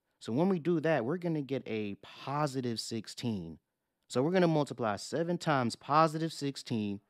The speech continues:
and then we wanna add five to that answer. So once we do that, we're gonna get one hundred and twelve plus five.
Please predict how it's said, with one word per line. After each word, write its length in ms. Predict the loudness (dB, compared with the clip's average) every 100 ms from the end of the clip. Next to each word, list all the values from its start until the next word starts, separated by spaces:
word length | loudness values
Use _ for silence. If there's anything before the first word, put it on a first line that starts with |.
| _ _ -4
and 260 | 0 0 4
then 540 | 6 8 6 4 -2 -4
we 140 | 0
wanna 340 | 2 4 2 0
add 260 | -2 -2 -4
five 640 | 2 8 10 10 6 0 -6 _ _ _ 2
to 280 | 8 8
that 300 | 10 8 6 4
answer. 560 | 4 4 2 -6 -8 -12 _ _ _ _ _ -2
So 160 | 4
once 280 | 8 8 6
we 100 | 4
do 220 | 6 6
that, 360 | 6 2 0 -4 _ _ _ _ _
we're 180 | 2 2
gonna 240 | 4 4
get 440 | 4 0 0 -4 _ _ _ _ _ _
one 320 | 2 6 6
hundred 480 | 6 4 4 2 -2 0
and 340 | 2 2 0
twelve 640 | 0 2 4 4 0 -6 _ _ _ _ _ _ _
plus 360 | -2 0 2 0
five. 480 | 2 2 2 -4